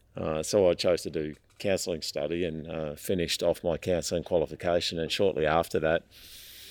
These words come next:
I, um, I discovered a, um, just the, the theological idea of idolatry of the heart.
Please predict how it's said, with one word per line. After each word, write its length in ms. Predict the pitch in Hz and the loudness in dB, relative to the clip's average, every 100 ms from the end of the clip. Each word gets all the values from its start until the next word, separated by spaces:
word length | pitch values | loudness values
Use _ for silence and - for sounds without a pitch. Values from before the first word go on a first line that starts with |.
| - _ _ _ _ _ _ _ _ - - | -20 _ _ _ _ _ _ _ _ -18 -2
I, 300 | 90 85 85 | 2 2 0
um, 420 | 82 85 85 82 - _ - | -2 -2 -4 -6 -10 _ 0
I 80 | 98 | 0
discovered 800 | 90 - - 107 101 101 82 - | 4 2 6 6 8 4 2 -8
a, 400 | 82 87 85 80 | -2 2 4 4
um, 540 | 80 76 76 76 73 - - 92 - - 110 | 2 0 -2 -6 -8 -10 -14 -8 -8 -8 -4
just 240 | 104 - | 0 4
the, 240 | 98 82 | 4 2
the 120 | - 87 | 0 -2
theological 640 | - 95 80 82 98 95 | 2 2 2 0 2 6
idea 340 | 82 73 80 76 | 6 4 0 2
of 260 | 76 71 78 - - | 0 -2 -8 -8 -6
idolatry 560 | 82 80 85 80 - 82 | -4 0 2 2 0 -2
of 60 | 67 | -2
the 80 | |
heart. 440 | 69 78 80 57 | -4 2 2 2